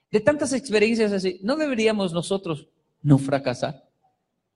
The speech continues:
De tan claro que escuché, los jóvenes hoy en día no deberían caer en las drogas. ¿Cierto? Solo con ir al centro, ver la gente con un costal por aquí, todo es vuelto una nada,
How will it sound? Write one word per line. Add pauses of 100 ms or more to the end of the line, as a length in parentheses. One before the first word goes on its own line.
(1600)
De
tan
claro
que
escuché,
los
jóvenes
hoy
en
día
no
deberían
caer
en
las
drogas. (1500)
¿Cierto? (100)
Solo
con
ir
al
centro,
ver
la
gente
con
un
costal
por
aquí,
todo
es
vuelto
una
nada,